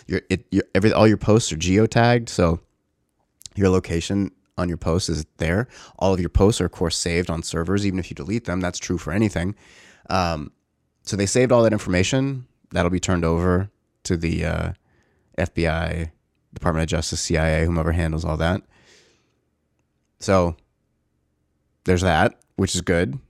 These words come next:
We can track and find all these people. Hopefully that'll actually be done. And the F B I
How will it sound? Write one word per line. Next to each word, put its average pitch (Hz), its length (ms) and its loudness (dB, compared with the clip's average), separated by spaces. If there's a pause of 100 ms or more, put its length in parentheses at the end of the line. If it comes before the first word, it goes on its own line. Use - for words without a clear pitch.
(120)
We 95 140 -6
can 85 100 -4
track 85 320 -2
and 85 80 -6
find 85 240 -4
all 85 80 -4
these 85 140 -4
people. 101 260 -2
Hopefully 101 240 0
that'll 85 240 -4
actually 82 240 -8
be 82 80 -10
done. 104 280 -4 (540)
And 143 540 4 (100)
the 117 280 2
F 113 120 2
B 117 120 2
I 110 320 2